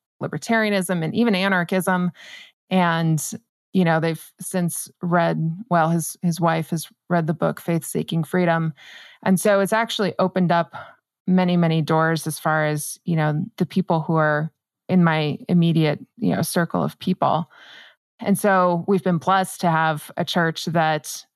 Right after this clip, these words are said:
I think has taken the right approach. We haven't capitulated to everything, but we're also not trying to use our church as a, a bully pulpit or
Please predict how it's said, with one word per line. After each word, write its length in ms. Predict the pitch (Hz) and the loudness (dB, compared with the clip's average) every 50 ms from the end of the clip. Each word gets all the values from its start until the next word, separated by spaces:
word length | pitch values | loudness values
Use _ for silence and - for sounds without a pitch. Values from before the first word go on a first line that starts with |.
| _ _ _ _ - | _ _ _ _ -2
I 160 | 185 180 170 | 0 0 0
think 220 | - 196 185 160 | 0 0 0 0
has 140 | 180 156 - | -2 -2 -2
taken 300 | - 180 165 160 165 165 | -2 -2 -2 0 0 2
the 100 | 165 160 | 2 2
right 200 | 156 160 160 151 | 2 2 0 -2
approach. 460 | 151 - - 160 156 156 156 - - | -4 -4 -2 -2 0 0 -2 -2 -2
We 80 | - 175 | -2 2
haven't 460 | 160 165 160 160 165 - 208 - - _ - - - - - - - - - _ - | 2 2 2 2 0 -2 -4 -6 -12 _ -20 -20 -20 -20 -20 -20 -20 -20 -20 _ -12
capitulated 680 | - 165 - 190 175 - - 180 170 165 165 160 170 147 | -10 -4 -2 -2 0 0 0 0 2 2 2 2 0 0
to 140 | - 175 - | -2 -2 -2
everything, 560 | 170 165 165 170 165 - 170 165 165 165 170 | 0 0 0 0 0 0 -2 0 0 0 2
but 280 | 156 170 170 156 - - | 2 2 2 0 0 -2
we're 200 | 170 170 165 160 | -2 0 2 2
also 320 | 160 156 156 160 - 180 170 | 2 2 0 -2 -2 -2 -2
not 380 | 170 165 160 156 156 143 - - _ _ _ - | 0 0 0 0 0 -2 -4 -8 _ _ _ -12
trying 360 | - - 165 160 160 160 160 147 | -6 -4 -2 -2 -2 -2 -4 -4
to 540 | - - 160 151 143 147 143 151 - - - _ _ _ _ _ _ | -4 -4 -4 -4 -2 -2 -2 -2 -4 -4 -8 _ _ _ _ _ _
use 300 | - 196 190 185 165 - | 2 4 4 4 4 2
our 100 | 175 160 | 0 0
church 360 | 147 - 180 165 160 - - | 0 0 0 0 0 -2 -4
as 140 | 170 151 - | -4 -2 0
a, 260 | 156 151 151 156 165 - _ _ _ - | 0 0 0 0 -2 -4 _ _ _ -4
a 100 | - 170 | -4 -2
bully 320 | 147 - 170 165 165 160 | 0 0 0 2 2 0
pulpit 520 | 160 - - 156 156 147 - 156 156 - - - | 0 0 -2 -2 -2 0 0 0 0 0 -2 -2
or 400 | 170 160 160 156 156 160 175 | 0 0 0 0 0 -2 -4